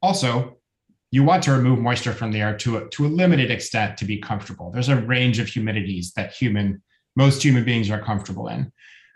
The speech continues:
Uh, and so window A Cs just drip it out the back. More advanced systems try to re-evaporate this liquid over the outdoor heat exchanger, which is typically warmer, therefore can help evaporate it, which both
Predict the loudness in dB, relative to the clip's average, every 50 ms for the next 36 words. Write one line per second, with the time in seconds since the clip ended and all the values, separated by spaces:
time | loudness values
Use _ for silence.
0 | _ -2 0 2 2 2 2 0 -2 -2 -4 -4 -4 -2 -2 -2 0 0 2 0
1 | 0 -2 -2 -4 -2 2 4 4 4 4 4 2 2 0 -2 -2 -2 -2 -2 -2
2 | -4 -4 -4 -4 -4 -4 -8 -12 -8 -4 -4 -4 -2 -2 -4 -4 -4 -6 -6 -2
3 | 0 2 2 2 0 -2 -4 -8 -16 _ _ _ _ _ -4 -2 0 0 0 -2
4 | -2 -2 -2 0 0 0 0 -2 -4 -6 -8 -6 -2 -2 -2 -2 0 0 0 2
5 | 2 0 -2 -2 -2 -2 0 0 -2 -4 -2 2 2 4 4 2 2 0 0 -2
6 | -2 -4 -4 -4 -2 -4 -4 -6 -6 -6 -6 -4 -4 -6 -4 -2 -2 -2 -2 -2
7 | -4 -6 -4 0 0 2 2 4 4 4 4 4 4 2 2 0 0 0 -2 -4
8 | -8 _ _ _ -6 -4 -2 -2 -2 0 0 2 2 2 2 0 0 -2 -2 -2
9 | -4 -2 -4 -2 -2 0 -2 -2 -2 -4 -4 -6 -8 -8 -6 -6 -6 -6 -6 -6
10 | -4 -4 -4 -2 -2 -2 -2 0 0 0 0 0 -2 -2 -2 -2 -4 -4 -4 -4
11 | -4 -4 -4 -4 -4 -6 -6 -6 -4 -6 -6 -4 -2 -2 0 0 0 -2 -4 -12
12 | _ _ _ _ _ _ _ -2 -2 -2 -2 -2 -6 -6 -8 -16 _ _ _ _
13 | -2 0 0 2 2 0 -4 -8